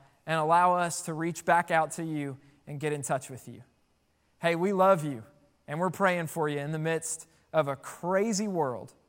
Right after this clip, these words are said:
But remember, church, at the end of the day, the glory of our future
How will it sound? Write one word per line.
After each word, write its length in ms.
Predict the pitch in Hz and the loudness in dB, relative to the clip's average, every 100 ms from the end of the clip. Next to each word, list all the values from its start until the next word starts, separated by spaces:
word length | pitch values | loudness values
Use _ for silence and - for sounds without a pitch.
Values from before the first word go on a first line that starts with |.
| _ _ _ _ | _ _ _ _
But 100 | 156 | -6
remember, 420 | 170 175 190 156 139 | -4 0 0 0 -4
church, 640 | - 120 67 - - - _ _ _ _ _ | -6 -8 -10 -14 -16 -18 _ _ _ _ _
at 40 | - | -6
the 120 | 156 | -2
end 160 | 180 202 | 0 0
of 60 | |
the 80 | 196 | -2
day, 500 | 170 180 165 147 143 - _ _ _ | 0 2 2 -2 -6 -14 _ _ _
the 100 | 147 | -10
glory 440 | 143 160 190 208 196 | -4 0 4 6 6
of 120 | 185 | 4
our 140 | 180 | 2
future 640 | 170 185 156 - 131 120 | 0 -4 -6 -6 -8 -8